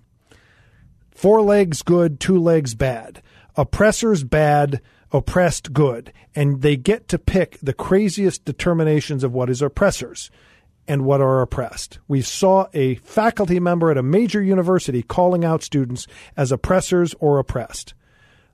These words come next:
That's what's going on on our campuses. We need to hold those adults accountable. And this particular, uh, challenge we're facing, Israel and Palestine, is the basis on which we can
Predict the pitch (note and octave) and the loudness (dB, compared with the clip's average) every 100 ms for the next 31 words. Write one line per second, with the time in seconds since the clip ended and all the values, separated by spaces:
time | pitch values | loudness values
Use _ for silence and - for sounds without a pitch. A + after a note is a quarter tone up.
0 | - D#3+ F#3+ - F#3+ - F3 E3 D#3 D3+ | -2 0 0 0 -4 0 0 0 0 0
1 | D3 C3+ D#3+ D3 B2+ C#3 B2+ C#3+ D3+ D#3+ | -2 -2 -2 -2 -4 -10 -8 -2 0 0
2 | D3 E3+ D3+ B2+ D#3 G#3+ E3 - - D3+ | 0 2 2 2 2 2 -2 -10 -6 -4
3 | A#2+ D#3 E3 - - - - B3 A#3+ C3+ | 0 0 0 -4 -8 -6 -2 0 0 -2
4 | A2+ - - _ - - - D3 C#3 E3 | -6 -12 -18 _ -20 -20 -4 -2 2 2
5 | G#3+ - - D3+ - - A#3 G#3+ F#3+ F3 | 2 0 -8 -8 -2 -2 0 0 2 2
6 | D#3 - _ _ - C#3 C3 - G3 F#3+ | 0 -4 _ _ -4 -2 -2 -2 0 2
7 | F#3 D#3 D#3 - D#3+ C3+ C3 D3+ F3 F3 | 2 0 0 2 0 0 -4 -2 0 2
8 | F3 E3 D3 D#3+ D3 B2+ - B2+ B2+ B2+ | 2 2 0 0 0 -2 -4 -6 -6 -4
9 | D3 B2+ C3+ B2+ - - - C3+ G3+ G#3 | -4 0 0 -2 -6 -20 -6 0 0 0
10 | F#3 E3+ D#3 E3 - D#3 D3+ | -2 0 0 0 -2 -2 -2